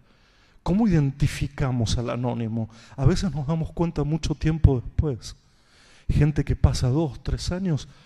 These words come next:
y que no le conocemos ni el tono de su voz. Es un fenómeno educativo muy interesante, porque decimos que hay que conversar, pero también decimos que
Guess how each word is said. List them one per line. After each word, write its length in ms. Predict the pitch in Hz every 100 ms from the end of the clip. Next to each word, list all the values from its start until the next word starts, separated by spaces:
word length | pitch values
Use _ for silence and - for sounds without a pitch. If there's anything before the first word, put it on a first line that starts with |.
| -
y 80 | 139
que 140 | - 135
no 80 | 170
le 120 | 151
conocemos 540 | 131 131 - 156 131
ni 60 | 135
el 160 | 123
tono 320 | - 147 143 120
de 60 |
su 180 | - 127
voz. 500 | 151 117 - - - _ _ _ _ _ _ _ _ -
Es 140 | 123
un 120 | 147
fenómeno 840 | 123 - 135 170 180 135 123 120 120 - _ -
educativo 800 | 120 113 127 120 175 143 107 107 - _ _ -
muy 180 | 127 135
interesante, 840 | 131 123 120 - 127 113 - 110 - - - - - _
porque 480 | 123 117 - 117 113
decimos 460 | 110 - 143 127
que 100 | -
hay 60 | 135
que 120 | 147
conversar, 640 | 143 151 151 - 170 151 160 - - - -
pero 180 | - 135
también 360 | 135 135 151 160
decimos 560 | 143 - 151 156 -
que 340 | - 131 131